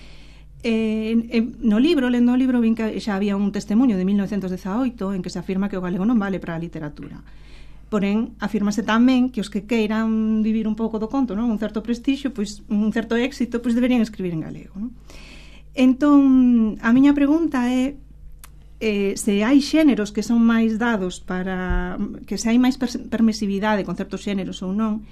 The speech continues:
e por que se mira o sistema literario en español en busca de lectores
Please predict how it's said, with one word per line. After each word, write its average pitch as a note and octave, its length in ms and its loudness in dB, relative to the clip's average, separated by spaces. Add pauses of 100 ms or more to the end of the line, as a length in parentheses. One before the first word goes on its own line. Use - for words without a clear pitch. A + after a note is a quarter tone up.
(760)
e A#3+ 80 2
por A#3+ 320 0
que E4+ 320 -6
se A#3+ 160 -2
mira B3 400 2
o G#3+ 80 -4
sistema G#3+ 400 -2
literario G3+ 400 -4
en G3+ 80 -2
español F#3+ 400 -2
en G3 80 -2
busca G3 240 -8
de F#3 80 -6
lectores F#3+ 800 -6